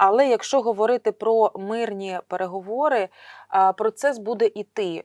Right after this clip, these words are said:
Він, а, досить складний. А, що для нас, е, добре у всій цій історії, те, що кінець лютого, перша половина березня для Росії це, ну, в гороскопі Росії, скажімо так, е, це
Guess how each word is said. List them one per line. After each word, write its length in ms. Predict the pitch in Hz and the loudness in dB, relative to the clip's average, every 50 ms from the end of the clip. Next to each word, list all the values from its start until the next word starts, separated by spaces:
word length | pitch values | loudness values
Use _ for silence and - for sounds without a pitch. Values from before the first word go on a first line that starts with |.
| - | -10
Він, 380 | - 180 180 208 247 254 262 233 - | -12 -8 -6 -4 -4 -4 -4 -6 -6
а, 380 | - 208 202 196 196 196 196 196 | -4 -2 0 0 2 2 0 0
досить 480 | 185 170 170 220 240 226 - 240 220 - | 0 2 2 2 2 2 -2 -8 -8 -8
складний. 640 | - - - 214 214 190 196 185 170 165 175 190 190 _ _ _ _ _ _ _ _ _ _ _ _ _ _ _ _ _ _ - - | -8 -6 -4 -4 -4 -4 -6 -8 -10 -10 -12 -14 -16 _ _ _ _ _ _ _ _ _ _ _ _ _ _ _ _ _ _ -8 -2
А, 380 | 185 185 185 180 180 180 180 - | 2 4 4 4 4 2 2 -2
що 320 | - - - - 269 302 | -4 -8 -6 -4 -2 -2
для 180 | 269 226 214 202 | 0 0 0 0
нас, 440 | 202 208 220 233 247 - - - 214 | 2 2 2 2 2 0 -2 -4 -2
е, 340 | 196 190 185 180 180 - - | 0 2 2 2 0 0 -2
добре 680 | - 175 156 160 160 208 214 202 190 170 175 165 165 160 | -6 -14 -14 -4 0 2 4 4 2 0 -2 -4 -4 -4
у 100 | - 175 | -6 -10
всій 300 | - - - 208 196 180 | -12 -10 -8 -8 -8 -8
цій 180 | - - 190 | -6 -8 -8
історії, 640 | 190 190 - - - 240 262 302 320 302 254 202 185 - - - - - - - - _ - | -8 -8 -10 -12 -10 -8 -6 -4 -4 -2 -2 -4 -4 -6 -12 -18 -20 -18 -18 -20 -20 _ -2
те, 160 | 214 226 247 | 0 0 0
що 260 | - - - - 226 | -2 -4 -8 -8 -8
кінець 440 | - - 226 208 220 233 220 - - | -6 -6 -6 -6 -4 -6 -8 -6 -4
лютого, 380 | 214 233 220 - 214 190 190 190 | -4 -4 -2 -4 -4 -6 -6 -4
перша 320 | - 202 202 - - 208 | -4 -4 -4 -4 -6 -10
половина 420 | - 196 196 196 190 190 190 196 190 | -8 -6 -6 -6 -6 -8 -8 -10 -8
березня 480 | 180 196 220 247 285 277 226 - 196 180 | -4 -2 -2 -2 -2 -4 -6 -8 -10 -10
для 220 | 175 185 196 190 | -6 -4 -4 -4
Росії 560 | 190 196 - - - 220 233 254 254 233 214 | -4 -6 -10 -12 -12 -10 -10 -6 -4 -6 -6
це, 420 | 202 - - - 208 208 208 202 202 _ - - - - | -6 -8 -8 -4 0 2 2 0 0 _ -16 -20 -18 -10
ну, 140 | - 233 208 | -6 -6 -6
в 60 | 165 | -6
гороскопі 720 | 165 175 220 262 247 233 - - - 240 220 196 - 180 175 | -2 0 2 2 2 0 -4 -2 2 2 2 2 2 -2 -6
Росії, 440 | 185 - - - - 311 359 359 | -6 -6 -6 -8 -6 -6 -4 -4
скажімо 440 | - - - 226 196 208 202 202 202 | -6 -6 -8 -8 -6 -6 -8 -10 -8
так, 280 | 190 - 185 170 - _ - - - - - - - | -2 0 0 0 0 _ -10 -20 -20 -20 -16 -6 0
е, 200 | - 185 190 190 185 | 2 2 2 2 0
це 600 | - - - - - 240 254 262 277 277 269 262 | -4 -10 -8 -6 -4 -4 -2 0 0 2 0 0